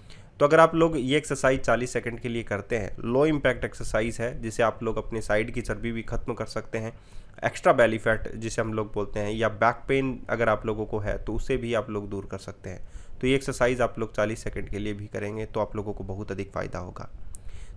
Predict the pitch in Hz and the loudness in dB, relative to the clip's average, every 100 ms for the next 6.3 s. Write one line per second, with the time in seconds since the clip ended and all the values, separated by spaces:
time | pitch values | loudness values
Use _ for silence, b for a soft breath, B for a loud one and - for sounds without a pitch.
0 | - 143 160 - 151 147 - 131 - 139 | 6 8 8 6 4 4 4 2 2 0
1 | 127 117 127 - 117 117 107 107 120 104 | -2 -4 -6 -4 -2 2 4 4 4 2
2 | - - 107 104 - 120 - 113 110 - | 0 -4 -4 -2 -4 -6 -6 -8 -6 -4
3 | 110 127 127 110 120 147 147 135 110 120 | -2 0 2 6 6 6 2 2 4 4
4 | 131 113 - 117 120 B B B 110 113 | 4 2 0 0 -2 B B B 2 4
5 | 117 123 110 101 113 104 101 113 104 101 | 6 4 2 0 2 4 6 6 4 -2
6 | 90 90 87 | -6 -6 -6